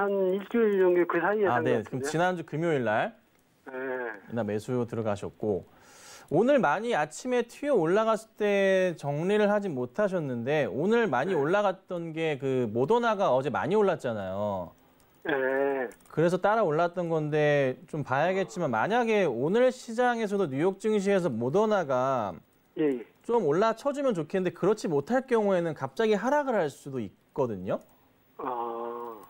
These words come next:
Speaker 2: 그래서 조금은 위험한 자리이기도 한데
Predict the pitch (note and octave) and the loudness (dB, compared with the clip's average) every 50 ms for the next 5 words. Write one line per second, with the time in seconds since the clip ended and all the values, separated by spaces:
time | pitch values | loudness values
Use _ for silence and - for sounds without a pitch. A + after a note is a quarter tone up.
0 | - - _ _ - F3 F#3+ - D4 D#4 D#4+ D#4 - - D4+ C#4+ C4 B3 A3+ F3+ | -20 -20 _ _ -6 -6 -4 0 0 0 0 0 -2 -2 0 2 4 4 2 2
1 | C3+ A#2 B2+ D#3 F#3+ G#3 G#3 G#3 A3 A#3 A3+ G3+ D#3 C#3 C3+ C#3+ D3+ D#3 D3 E3 | 0 -2 -2 0 0 2 2 2 0 0 0 -2 -2 0 0 0 -2 -2 -2 -2
2 | F3 E3+ E3 D#3 D3+ F#3 G#3 G3+ F3+ C3 G2 - - | 0 0 0 -2 -2 0 0 0 0 -2 -2 -6 -10